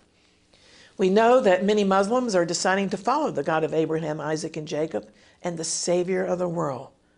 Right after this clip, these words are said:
Messiah Jesus. According to Iran wire dot com,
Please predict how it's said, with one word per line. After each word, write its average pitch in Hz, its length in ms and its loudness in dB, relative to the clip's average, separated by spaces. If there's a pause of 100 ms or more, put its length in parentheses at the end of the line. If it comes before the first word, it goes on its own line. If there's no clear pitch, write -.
Messiah 156 480 -2
Jesus. 151 600 -10 (640)
According 180 460 -2
to 165 260 -6
Iran 170 480 -4
wire 160 340 0
dot 151 340 -4
com, 185 460 -4